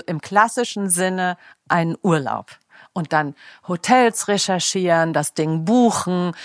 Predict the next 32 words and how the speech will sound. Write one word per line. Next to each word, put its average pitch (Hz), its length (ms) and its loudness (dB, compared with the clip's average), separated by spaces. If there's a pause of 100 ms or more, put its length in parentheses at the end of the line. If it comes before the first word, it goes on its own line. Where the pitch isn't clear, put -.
(160)
Flüge 226 540 2
buchen, 175 340 -2
und 160 80 -2
so, - 60 -14 (140)
ist - 160 -2 (320)
einfach - 500 -2
nicht 147 260 -6
mein 202 240 -4
Ding. 302 240 -4
Ich - 120 -6
versteh's 277 580 0
auch 139 160 -2
nicht. 131 300 -6 (340)
Und 196 240 -2
wie 240 160 0
eine 202 360 0
Wahnsinnige 180 760 2
mit 202 240 -4
allen 190 300 2
anderen 220 440 2
Wahnsinnigen 175 720 0
an 196 200 -6
irgendeinem 220 320 -4
Frühstückstisch, - 800 -4
in 190 160 -6
irgendeinem 220 400 -2
Hotel, 220 440 4
an 226 180 0
irgendeinem 208 300 -4
überfüllten 202 640 -2
Strand, 262 640 0
an, 208 140 0